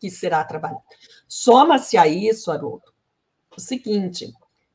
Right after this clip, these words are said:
o professor fez faculdade de história. Não dá para ele dar aula de empreendedorismo. Tá?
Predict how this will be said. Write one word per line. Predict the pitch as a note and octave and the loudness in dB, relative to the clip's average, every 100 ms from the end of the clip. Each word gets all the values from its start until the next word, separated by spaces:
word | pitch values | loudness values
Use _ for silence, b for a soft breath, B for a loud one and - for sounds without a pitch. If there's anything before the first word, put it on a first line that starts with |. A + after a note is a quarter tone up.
| - | -6
o | B3+ | -2
professor | D#4 E4 F3+ - A3+ A3 E3+ | -2 -2 -2 2 8 8 8
fez | D3 - - F3+ G3+ - | -2 -8 -4 -2 -2 0
faculdade | A#3 A#3 A3 F#3 F#3 | 0 2 2 2 2
de | G#3+ | -4
história. | C4+ - - G3 F#3+ - A#2+ _ _ _ _ _ _ _ _ _ _ _ | -10 -6 0 2 2 -2 -12 _ _ _ _ _ _ _ _ _ _ _
Não | B3 B3+ | 4 8
dá | A3+ B3 | 10 10
para | A#3+ G#3 | 8 2
ele | F3+ | 0
dar | E3+ D#3 | 0 0
aula | D3+ C#3+ | 0 -2
de | C#3+ | -6
empreendedorismo. | - - D#3 D3 D3 B2 - - - _ _ _ _ _ _ _ _ _ _ _ _ _ C6+ C6+ _ _ _ _ _ | -12 -12 -10 -10 -10 -14 -18 -20 -20 _ _ _ _ _ _ _ _ _ _ _ _ _ _ _ _ _ _ _ _
Tá? | G3 | -18